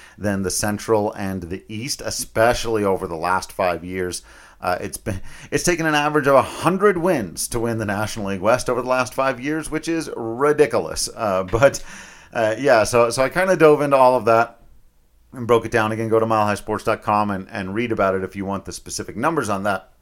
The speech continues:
But what I wanted to follow up with here, uh, was to say, and I was on the radio recently, I was on the Fan Cave on, on Mile High Radio,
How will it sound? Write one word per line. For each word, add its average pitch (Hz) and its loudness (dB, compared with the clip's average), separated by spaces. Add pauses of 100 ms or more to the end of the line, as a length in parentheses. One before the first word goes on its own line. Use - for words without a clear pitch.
(720)
But 127 -2
what 214 0
I 202 8
wanted 165 4
to 117 2
follow 120 2
up 104 0
with 90 -4
here, 113 -2 (580)
uh, 101 2
was 113 2
to 117 -6
say, 117 -2
and 156 -2
I 170 6
was 156 6
on 165 2
the 156 0
radio 170 2
recently, 117 -2
I 104 0
was 98 -2
on 107 -2
the 98 -4
Fan 113 -4
Cave 87 -4
on, 87 -6
on 87 -6
Mile 92 -2
High 95 -4
Radio, 90 -2